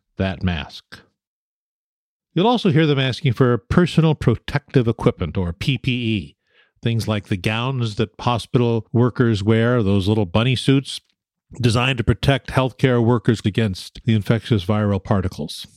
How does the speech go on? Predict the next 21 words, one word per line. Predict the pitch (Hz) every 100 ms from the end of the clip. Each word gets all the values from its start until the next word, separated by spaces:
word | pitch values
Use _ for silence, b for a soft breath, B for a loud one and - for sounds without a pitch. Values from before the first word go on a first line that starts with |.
| _ _ _ _ _ _ b b b b
It |
turns | - 170 151
out | 165 175
that | 160
most | 117 135 165 -
personal | - 160 160 175 165
protective | 131 - 156 - 139
equipment | 113 - 143 - 139
that | 120 104
hospitals | 127 127 - 147 143 -
in | 113
the | 107
United | 107 113 110 104
States | - 107 -
buy, | 117 120 147
over | 120 120 135
eighty | 123 139
percent, | - 131 - 131 - _ _ _ _ _ _ _ _ _
come | - 113
from | 107 104
China. | - 120 98 73